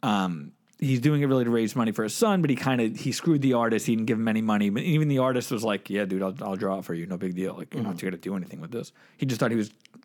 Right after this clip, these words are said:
Speaker 1: kinda helping him out with his, like, home project, you know? He goes to Parker Brothers. He goes to Milton Bradley. Both get it, said it's interesting, but they turned it down. So at this point, what I didn't mention, they turned down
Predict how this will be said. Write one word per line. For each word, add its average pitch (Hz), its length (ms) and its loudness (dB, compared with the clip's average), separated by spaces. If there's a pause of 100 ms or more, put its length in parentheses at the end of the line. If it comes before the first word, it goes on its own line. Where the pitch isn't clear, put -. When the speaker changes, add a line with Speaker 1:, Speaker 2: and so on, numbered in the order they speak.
Speaker 1:
kinda 104 240 -2
helping 107 240 0
him 104 60 2
out 101 200 2
with 113 80 -8
his, 101 100 -4
like, 92 120 -2
home 101 260 -4
project, 107 520 0
you 190 100 0
know? 165 180 2 (840)
He 139 140 2
goes 156 140 4
to 110 60 -6
Parker 180 240 2
Brothers. 196 340 4
He 160 100 4
goes 131 360 4
to 131 80 -2
Milton 117 240 -2
Bradley. 160 380 2
Both 135 260 2
get 127 100 4
it, 139 140 -2 (160)
said 123 180 0
it's 117 140 0
interesting, 175 400 0
but 151 60 4
they 127 60 0
turned 123 240 -2
it 107 60 -6
down. - 220 -8 (400)
So 143 180 2
at 131 80 -2
this 226 160 4
point, 170 320 2
what 139 80 2
I 120 60 4
didn't 139 280 2
mention, 123 280 0
they 110 100 2
turned 120 340 -2
down 104 440 2